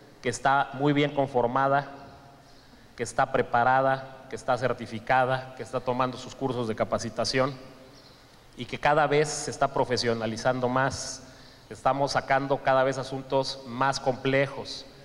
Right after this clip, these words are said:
Con el nuevo sistema de justicia, muchas veces es difícil hacer las puestas a disposición.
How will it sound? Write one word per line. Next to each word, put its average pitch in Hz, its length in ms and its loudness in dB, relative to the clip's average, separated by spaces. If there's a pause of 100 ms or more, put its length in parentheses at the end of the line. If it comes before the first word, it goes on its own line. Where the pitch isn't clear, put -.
(520)
Con 123 180 2
el 127 80 2
nuevo 147 180 4
sistema 147 420 0
de 135 60 0
justicia, 151 800 0
muchas 160 280 0
veces 139 260 -2
es 147 140 0
difícil 143 520 -4
hacer 127 220 2
las 139 120 2
puestas 131 320 0
a 117 80 2
disposición. 123 640 -2